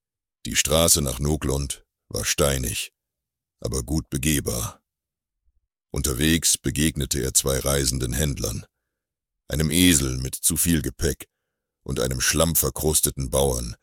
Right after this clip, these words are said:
der ihn ungläubig musterte, als er an ihm mit einem dampfenden Kochtopf vorbeischritt. In Noklond war es ruhig.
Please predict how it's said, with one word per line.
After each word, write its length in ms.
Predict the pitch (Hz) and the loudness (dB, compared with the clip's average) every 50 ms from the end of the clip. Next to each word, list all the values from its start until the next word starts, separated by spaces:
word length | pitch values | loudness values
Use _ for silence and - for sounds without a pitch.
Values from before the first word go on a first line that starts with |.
| _ _ _ _ _ _ _ - | _ _ _ _ _ _ _ -6
der 80 | 67 64 | -4 -4
ihn 120 | 65 67 | -4 -2
ungläubig 640 | - 87 98 95 87 71 76 76 73 67 67 65 - | 0 2 2 4 4 4 4 4 4 4 2 0 0
musterte, 640 | 80 80 80 - - 58 62 - - 60 53 - - _ _ _ _ _ _ _ _ _ _ | 0 4 4 2 2 2 -2 -4 -4 -4 -8 -10 -12 _ _ _ _ _ _ _ _ _ _
als 200 | - - - - | -8 -2 0 2
er 120 | 76 71 69 | 2 2 2
an 100 | 71 71 | 0 0
ihm 280 | 71 85 90 87 85 80 | 2 2 2 2 2 0
mit 140 | 69 - | 0 -2
einem 320 | - 62 69 65 64 62 69 | -4 -4 -4 -4 -6 -2 0
dampfenden 560 | 76 78 82 76 - - 73 65 65 65 - | 2 2 2 2 0 -2 -2 -2 -4 -6 -2
Kochtopf 480 | - 78 71 - - 71 69 60 - - | 0 0 0 0 -2 -4 -4 -4 -4 -6
vorbeischritt. 720 | - 62 58 - 62 60 60 - - - - - - - _ _ _ _ _ _ _ _ _ _ _ _ _ _ _ _ _ _ _ | -6 -4 -4 -4 -6 -4 -2 -4 -4 -4 -6 -8 -10 -14 _ _ _ _ _ _ _ _ _ _ _ _ _ _ _ _ _ _ _
In 140 | 71 71 73 | -4 0 2
Noklond 640 | 78 87 92 82 - 85 85 85 85 87 78 76 | 4 4 4 4 4 4 4 4 4 2 2 2
war 180 | 78 80 80 76 | 2 4 4 6
es 140 | 76 - | 4 4
ruhig. 520 | 82 101 101 82 65 60 62 - - - | 6 4 4 4 2 0 -4 -6 -10 -10